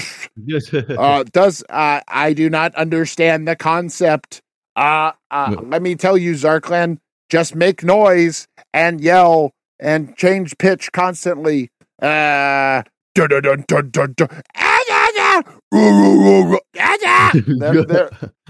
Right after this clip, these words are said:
Speaker 2: that's every, that's every metalcore song.
Speaker 1: Oh, that's a hit.
Speaker 2: Yeah, ju-, ju-, you don't believe me? Listen to Attila. Listen to Upon a Burning Body. It,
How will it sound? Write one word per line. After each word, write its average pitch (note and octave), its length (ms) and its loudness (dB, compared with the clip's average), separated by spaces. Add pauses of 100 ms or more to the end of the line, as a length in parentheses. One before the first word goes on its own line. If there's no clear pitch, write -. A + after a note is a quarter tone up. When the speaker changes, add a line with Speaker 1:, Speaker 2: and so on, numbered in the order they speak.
Speaker 2:
that's F3+ 220 2
every, F#3+ 420 0
that's E3 220 -4
every G3+ 180 -2
metalcore D#3 540 0
song. A2+ 360 -8 (280)
Speaker 1:
Oh, F#3 100 2
that's C#3 200 -2
a A#2+ 60 -4
hit. D3 260 -8 (360)
Speaker 2:
Yeah, F#3+ 260 4
ju-, F3+ 340 -2
ju-, F3+ 200 2
you F3+ 80 -8
don't F3+ 160 2
believe G3 260 4
me? A#3+ 180 2
Listen F#3+ 340 0
to G3+ 140 4
Attila. C#3+ 460 0 (960)
Listen F3+ 320 0
to G#3+ 140 4
Upon F#3 340 2
a F3 60 0
Burning E3 400 -2
Body. C3+ 400 0 (600)
It, F#3 200 2